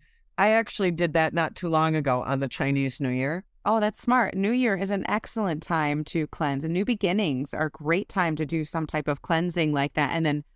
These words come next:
Speaker 2: resetting your circles and your wards, whether it's for your small sacred space or your whole home.
Speaker 1: I put cinnamon powder on the floor.
Speaker 2: Ooh, good one.
Speaker 1: And then took a broom and dusted it out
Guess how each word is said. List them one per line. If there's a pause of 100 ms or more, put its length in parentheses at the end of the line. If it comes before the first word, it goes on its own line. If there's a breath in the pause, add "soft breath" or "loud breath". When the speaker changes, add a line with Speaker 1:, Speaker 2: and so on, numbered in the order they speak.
Speaker 2:
resetting
your
circles
and
your
wards,
whether
it's
for
your
small
sacred
space
or
your
whole
home. (140)
Speaker 1:
I
put
cinnamon
powder
on
the
floor. (200)
Speaker 2:
Ooh,
good
one. (280)
Speaker 1:
And
then
took
a
broom
and
dusted
it
out